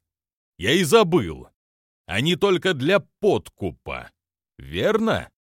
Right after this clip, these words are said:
На этих словах Хаплифу стало ясно, что с Чиссом придётся разделаться. Он надеялся, что удастся обойтись без новых убийств.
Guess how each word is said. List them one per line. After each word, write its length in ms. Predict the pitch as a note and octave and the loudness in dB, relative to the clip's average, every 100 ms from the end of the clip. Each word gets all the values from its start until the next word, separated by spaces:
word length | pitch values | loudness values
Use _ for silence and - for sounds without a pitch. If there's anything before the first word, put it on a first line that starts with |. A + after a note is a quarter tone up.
| _ _ _ _ _ - | _ _ _ _ _ -8
На 140 | G2+ | 0
этих 340 | F#3 - E3+ - | 0 0 -4 -6
словах 540 | - C3 D3+ G3 D#3+ | -4 -2 0 0 -2
Хаплифу 680 | - D#3+ D#3 D3+ D3 D3 C3 | -2 -4 -2 -4 -4 -4 -4
стало 320 | - C#3 C3 | -2 -2 0
ясно, 540 | C3 F3 D#3 C#3+ D3+ | 0 -2 -2 -4 -6
что 280 | C3 - B2 | -6 -4 -4
с 40 | |
Чиссом 720 | - - - F#3+ - - E3+ C#3+ | -4 -10 -8 -8 -6 -6 -4 -4
придётся 680 | D3+ A#2 C3+ A#2 - B2+ | -4 -4 -4 -6 -6 -4
разделаться. 920 | A2+ G2+ D2+ A#2 A2+ D2 - - - _ _ _ _ _ | -2 -4 -6 -6 -6 -8 -12 -20 -20 _ _ _ _ _
Он 200 | G2 B2+ | -8 -4
надеялся, 680 | C#3 C3 D3+ D3 C3 - B2+ | -4 -2 -2 -2 -4 -4 -6
что 260 | - C3+ | -4 -4
удастся 540 | C3 D3 C3+ - B2+ B2 | -2 -2 -4 -6 -4 -2
обойтись 540 | A#2+ C3 A#2 C#3+ A2 | -2 -4 -4 -6 -6
без 280 | E2 B2+ F#2+ | -4 -6 -4
новых 420 | C#3+ D#3 G#2 - | -4 -2 -4 -4
убийств. 720 | F2 C2+ D#2 B1+ - - - | -10 -10 -12 -14 -18 -20 -20